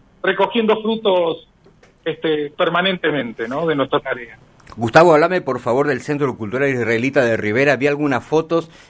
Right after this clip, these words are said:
Speaker 2: y me parecían, este, prácticamente neoyorquinas.
Speaker 1: Sí, tenemos una institución que es verdaderamente el orgullo no solamente de la localidad de Rivera, de la ciudad de Rivera,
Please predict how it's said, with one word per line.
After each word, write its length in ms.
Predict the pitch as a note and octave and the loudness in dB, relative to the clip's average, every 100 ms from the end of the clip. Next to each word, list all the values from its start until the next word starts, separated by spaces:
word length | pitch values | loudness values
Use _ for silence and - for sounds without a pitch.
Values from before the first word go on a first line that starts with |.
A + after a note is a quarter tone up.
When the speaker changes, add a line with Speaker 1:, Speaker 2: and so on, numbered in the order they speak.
| _ | _
Speaker 2:
y 60 | G2+ | -8
me 100 | G#2 | -4
parecían, 760 | G#2+ G#2+ - C#3 C#3 B2+ A2 | -2 -2 -2 4 4 4 -2
este, 880 | F2+ G2 F#2+ - F#2+ F#2+ F#2 F#2 F#2 | -10 -12 -12 -10 -8 -6 -4 -4 -4
prácticamente 640 | - A#2+ B2 G#2+ A2+ B2+ A#2+ | -4 -8 -4 -2 -2 0 0
neoyorquinas. 840 | G#2 G2+ F#2 - C3+ F2 D2+ - - - - - - - - - - _ - - - - - | -2 -2 -4 -2 -2 -2 -6 -12 -20 -20 -20 -20 -20 -20 -20 -20 -20 _ -20 -20 -20 -20 -6
Speaker 1:
Sí, 320 | D#3 C#3+ A#2+ - - - - | -2 -2 -4 -8 -20 -12 -2
tenemos 540 | D3+ F3+ F#3 F#3 E3+ | 0 2 2 0 0
una 120 | F3+ | -4
institución 560 | F3 E3+ D#3+ D3+ F#3+ G3 | -6 -8 -8 -4 -2 -2
que 220 | E3 D#3 | -4 -2
es 60 | E3 D#3+ C#3 C3+ C3+ | -2 -4 -6 -4 0
verdaderamente 640 | D3 D3 E3+ F3 F3+ F3 | 2 2 2 0 -2 -2
el 80 | D3 | 0
orgullo 640 | C#3+ C#3+ F#3+ - E3+ D3 | 0 -2 -2 0 0 0
no 140 | C#3+ D#3 | -2 -4
solamente 460 | E3+ D#3 E3 E3 | -2 -2 -2 -2
de 100 | D#3 | 0
la 120 | C#3 C3+ | 0 0
localidad 480 | B2+ B2+ B2 D3 | -2 -2 0 0
de 100 | D#3+ | 0
Rivera, 540 | C#3+ B2 C3+ E3 F#3 G#3 | -2 -2 0 2 0 -2
de 60 | - | -6
la 100 | A#2 | -6
ciudad 260 | - B2 C3 | -6 -4 0
de 100 | D#3 | 0
Rivera, 420 | C3 B2+ D#3+ F#3 | -2 0 0 -2